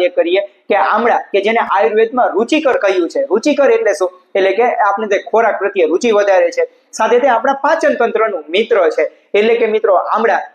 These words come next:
કે જેમાં દીપન અને પાચનનો ગુણ રહેલો છે, એટલે કે જે લીધેલા ખોરાકનું તે સરળતાથી પાચન કરી દે છે અને પરિણામે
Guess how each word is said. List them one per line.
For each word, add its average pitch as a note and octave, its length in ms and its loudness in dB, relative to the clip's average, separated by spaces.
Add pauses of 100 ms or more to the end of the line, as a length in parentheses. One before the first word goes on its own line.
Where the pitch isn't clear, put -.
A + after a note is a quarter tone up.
કે F3 80 0
જેમાં G3 260 0
દીપન D4 300 0
અને A#3 260 0
પાચનનો A3 540 0
ગુણ F#3+ 320 2
રહેલો E3+ 320 2
છે, D#3 100 0 (300)
એટલે F#3 200 2
કે F#3+ 120 0
જે F3 140 2
લીધેલા F3+ 380 0
ખોરાકનું F#3 420 -2
તે D#3+ 80 -2
સરળતાથી E3 520 0
પાચન A#3 400 0
કરી A#3+ 200 2
દે G3+ 140 -2
છે G3+ 120 -4 (340)
અને G3 160 0
પરિણામે G3+ 480 0